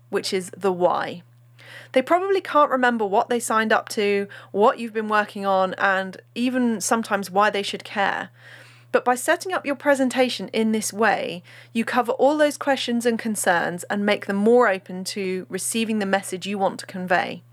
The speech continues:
Some people disagree with this principle because they feel as though it can patronize the audience and disengage them. So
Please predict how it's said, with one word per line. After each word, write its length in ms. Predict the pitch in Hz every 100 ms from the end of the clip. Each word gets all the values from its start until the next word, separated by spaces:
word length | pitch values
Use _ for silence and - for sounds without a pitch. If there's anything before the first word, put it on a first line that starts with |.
| _
Some 220 | - 285
people 260 | 320 339 294
disagree 420 | 254 240 185 220
with 120 | 247
this 140 | 262 262
principle 640 | 285 262 254 269 277 302
because 460 | 254 208 220 208 190 -
they 140 | 202
feel 460 | 202 - 226 220 208
as 100 | -
though 400 | 214 202 196 -
it 200 | - -
can 140 | 196
patronize 640 | 180 220 - - 226 220 220
the 120 | 208
audience 500 | 233 240 269 330 -
and 140 | 190 190
disengage 640 | 185 - 185 202 208 -
them. 220 | 247 294 - - - -
So 400 | - 220 220 220